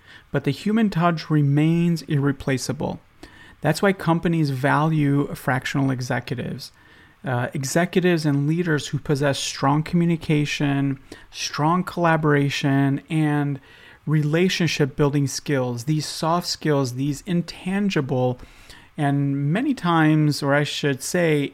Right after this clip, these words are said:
irreplaceable skills that are so important when you are a fractional leader.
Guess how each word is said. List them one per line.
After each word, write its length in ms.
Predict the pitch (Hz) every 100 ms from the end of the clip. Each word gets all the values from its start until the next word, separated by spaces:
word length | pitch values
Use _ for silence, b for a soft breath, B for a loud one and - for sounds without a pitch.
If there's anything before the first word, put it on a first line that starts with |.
| -
irreplaceable 1000 | 190 220 208 160 - 202 202 - 131 123
skills 640 | 120 - 127 120 131 185 - B B B B B
that 400 | 135 143 139 - -
are 460 | 143 143 139 139 -
so 480 | - - 190 196 180
important 720 | 143 151 135 - 131 127 - - - -
when 180 | 156 151
you 140 | 147
are 120 | 139
a 60 | 135
fractional 460 | 143 131 - 135 127
leader. 360 | 123 117 117